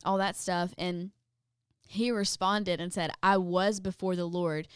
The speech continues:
who preferred me to your father and to all his house to appoint me as ruler over the people of the Lord, over Israel. So I will celebrate before the Lord,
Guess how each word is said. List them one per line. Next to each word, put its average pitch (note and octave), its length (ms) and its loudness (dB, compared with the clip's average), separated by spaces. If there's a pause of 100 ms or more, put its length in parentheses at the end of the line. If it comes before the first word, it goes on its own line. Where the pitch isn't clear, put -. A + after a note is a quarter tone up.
(180)
who F#3+ 100 0
preferred F#3+ 480 -2
me F3 120 -2
to - 160 -4
your F3+ 160 0
father D#3+ 380 -2
and D#3+ 160 -6
to E3 100 -6
all D#3 120 -4
his E3 200 -4
house D#3+ 380 -4
to F#3+ 120 0
appoint F#3 360 -4
me F3+ 140 -6
as E3 160 -4
ruler E3 340 -4
over D#3+ 180 -6
the D#3 80 -8
people E3 320 -8
of D#3 140 -8
the D3+ 120 -8
Lord, D3 360 -6 (560)
over F3+ 380 0
Israel. D#3+ 560 -6 (200)
So G3+ 380 4
I F#3 180 2
will F#3 320 2
celebrate E3 600 -2
before D#3+ 320 -6
the D3+ 80 -8
Lord, G#2+ 380 -8